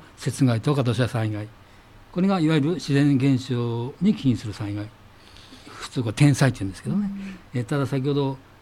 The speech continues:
Speaker 1: 人為的な原因による、うーん、災害っていうのは、えー、基本的に言われてるのは戦争とかテロとかいう自己災害ってやつです。ところが最近よく耳にするのが、あの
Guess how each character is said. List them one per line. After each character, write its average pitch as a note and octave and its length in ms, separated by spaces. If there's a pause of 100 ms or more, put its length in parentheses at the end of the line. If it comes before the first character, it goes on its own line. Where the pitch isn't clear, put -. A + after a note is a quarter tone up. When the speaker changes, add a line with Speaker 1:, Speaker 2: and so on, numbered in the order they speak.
(100)
Speaker 1:
人 D3 200
為 E3 40
的 E3+ 200
な E3 100
原 D#3 120
因 D#3+ 100
に D#3 80
よ E3+ 100
る、 D3 60
う A2+ 140 (200)
ー A2+ 720
ん、 G#2 40
災 B2 220
害 B2 160
っ - 20
て A#2 200
い A#2+ 40
う B2 40
の D#3+ 100
は、 E3 140 (600)
え G#2 680 (120)
ー、 - 100 (760)
基 - 40
本 A#2+ 120
的 A2+ 140
に A#2 60
言 A2+ 100
わ A#2+ 60
れ A#2 80
て A#2+ 80
る C3 100
の C#3+ 80
は B2 100 (160)
戦 B2+ 240
争 B2+ 180
と A2+ 140
か G2+ 80
テ C#3 140
ロ B2 80
と - 100
か - 160 (920)
い B2+ 100
う A#2 140
自 A#2+ 180
己 F3+ 140
災 E3+ 220
害 F#2+ 120
っ - 20
て - 200
や F#2+ 60
つ - 40
で - 60 (340)
す。 - 300 (340)
と B2 80
こ C3 80
ろ A#2 60
が A2 80
最 B2+ 240
近 B2+ 480 (120)
よ C3+ 120
く A2+ 200 (880)
耳 D3 240
に B2 80
す - 160
る C#3 80
の C#3 140
が、 E3 200 (480)
あ B2+ 100
の A2+ 760